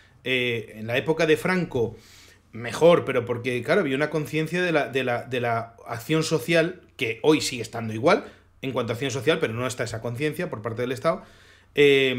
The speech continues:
entonces sí, ahora, que eso que hace que la gente siempre ha sido muy pasiva a la hora de, de mantener las instituciones eclesiales. Se creyó que es que la iglesia tiene mucho dinero. No, mire usted, el siglo diecinueve, cuando se desamortizaron las propiedades de la iglesia, la iglesia no tiene dinero. Entonces sí tenía. Y entonces la iglesia podía mantenerse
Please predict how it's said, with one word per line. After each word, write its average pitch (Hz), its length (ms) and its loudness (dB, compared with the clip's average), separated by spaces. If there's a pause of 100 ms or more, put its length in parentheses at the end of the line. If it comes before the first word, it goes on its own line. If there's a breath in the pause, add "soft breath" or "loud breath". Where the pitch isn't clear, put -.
(400)
entonces 147 380 0
sí, 120 220 -6
ahora, 135 440 4 (320 soft breath)
que 160 180 -4
eso 175 180 0
que 190 120 2
hace 190 180 0
que 131 100 -2
la 131 100 0
gente 170 280 -4
siempre 180 320 -4
ha - 20 -2
sido 175 220 -6
muy 165 160 -2
pasiva 160 400 0
a 165 40 4
la 139 120 2
hora 135 180 2
de, 147 180 2
de 127 140 -6
mantener 123 460 -4
las 147 120 -6
instituciones 127 540 -6
eclesiales. 107 400 -6
Se 117 100 -10
creyó 127 280 -2
que 143 80 -2
es - 40 -12
que - 80 -8
la 120 60 -4
iglesia 120 240 -6
tiene 139 160 -4
mucho 127 220 -8
dinero. 117 260 -2
No, 120 100 -8
mire 110 140 -6
usted, 107 260 -4
el 98 80 -8
siglo 131 200 -6
diecinueve, 139 480 -2 (340 loud breath)
cuando 131 260 0
se 113 120 -4
desamortizaron 113 640 -2
las 131 80 -2
propiedades 131 340 -2
de 135 80 0
la 135 80 -2
iglesia, 156 400 0
la 123 80 -4
iglesia 127 300 -4
no 151 160 -2
tiene 123 200 -4
dinero. 110 300 -4 (220)
Entonces 160 420 0
sí 208 100 -2
tenía. 143 440 -4 (400 soft breath)
Y 123 60 -8
entonces 135 220 0
la 151 60 4
iglesia 151 320 0
podía 123 240 0
mantenerse 190 800 0